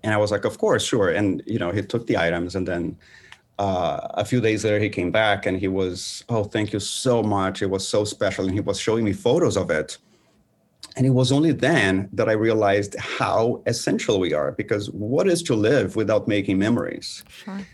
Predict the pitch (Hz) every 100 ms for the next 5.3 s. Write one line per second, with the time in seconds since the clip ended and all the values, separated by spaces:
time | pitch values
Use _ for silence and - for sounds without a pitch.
0 | - 107 101 98 127 160 165 135 113 123
1 | 120 113 101 98 117 104 101 - 98 92
2 | - 95 95 - 104 107 101 98 98 104
3 | - 98 - 98 98 98 95 92 87 80
4 | 92 98 87 - 95 95 101 135 104 80
5 | 87 80 80